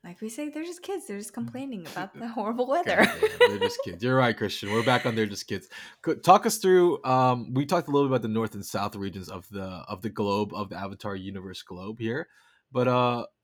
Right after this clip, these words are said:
Speaker 2: there's also a, a weird sect of waterbenders, um, we haven't met yet, I don't believe. But, um,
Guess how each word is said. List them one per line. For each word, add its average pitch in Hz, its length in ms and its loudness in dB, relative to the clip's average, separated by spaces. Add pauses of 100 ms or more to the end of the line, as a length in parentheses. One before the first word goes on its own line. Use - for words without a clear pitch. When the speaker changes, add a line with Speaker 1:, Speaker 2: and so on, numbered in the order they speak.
Speaker 2:
there's 170 220 2
also 185 460 2
a, - 40 -4 (460)
a 135 100 4
weird 170 360 6
sect 180 320 -2
of 131 80 2
waterbenders, 107 880 0
um, 98 220 -6
we 104 140 -4
haven't 127 340 -2
met 95 220 -12
yet, 95 160 -12
I 98 80 -14
don't 92 160 -12
believe. 95 420 -12
But, 101 160 -6
um, 95 280 -10